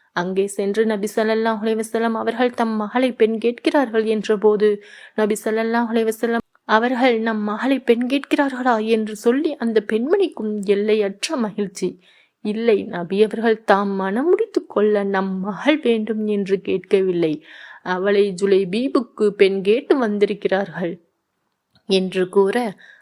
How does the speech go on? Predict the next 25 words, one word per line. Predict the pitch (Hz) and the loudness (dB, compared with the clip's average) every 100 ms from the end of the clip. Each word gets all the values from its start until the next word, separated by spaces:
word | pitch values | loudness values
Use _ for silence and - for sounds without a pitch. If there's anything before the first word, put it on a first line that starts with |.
| _ | _
அதிர்ச்சியில் | 196 208 269 302 - 220 196 | -2 0 -2 -2 -4 0 0
உறைந்து | 190 185 190 185 175 | 2 0 0 -2 -2
விட்டார் | 180 180 180 196 | -2 0 0 0
அந்த | - 208 185 185 | -2 0 -2 -2
தாய். | 220 180 - _ _ _ _ _ _ _ _ 214 | -2 -2 -6 _ _ _ _ _ _ _ _ -4
ஜுலைபீபுக்கு | 226 262 349 285 302 294 233 - 226 | 0 2 2 2 2 0 -6 -2 -2
நம் | 226 208 | 0 -2
மகளை | 202 190 269 302 | -4 -2 -4 -4
அளிக்க | - 202 202 220 | -4 -4 0 0
முடியாது | 202 196 196 196 190 208 | 0 -2 -2 0 0 -2
என்று | 202 190 202 | -2 -4 -4
மறுத்துவிட்டார் | 190 190 - 208 202 - 180 214 | -2 -2 -2 -4 -2 -2 0 0
அந்த | 240 190 190 | 0 0 0
தாய். | 190 190 - _ _ _ _ _ - | -2 -4 -8 _ _ _ _ _ 0
நபி | 180 180 220 | 0 2 0
அவர்களிடம் | 208 208 214 208 208 | 0 0 0 0 -2
செல்வதற்கு | 214 202 214 190 202 - 254 208 _ _ _ _ _ - | -2 0 0 0 -2 -2 -2 -4 _ _ _ _ _ 0
தந்தை | 214 220 220 208 | 0 2 -4 -2
திரும்பிய | - 208 202 208 202 | 0 0 0 0 2
போது | 202 196 202 | 2 2 0
தாயின் | 190 214 214 214 208 | 2 2 2 0 2
உரையாடலை | 208 214 214 202 214 202 | 4 4 2 0 0 -2
கேட்க | 202 214 220 262 | 2 2 4 0
நேர்ந்த | 233 202 196 202 | 2 -2 -2 -4
மகள் | 196 190 254 | -4 -2 -2